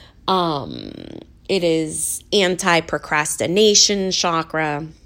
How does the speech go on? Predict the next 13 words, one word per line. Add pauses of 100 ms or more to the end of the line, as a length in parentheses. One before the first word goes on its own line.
(640)
So
resentment (720)
is
a
really
big
factor (140)
in
terms
of
your
finances. (1700)
Whew,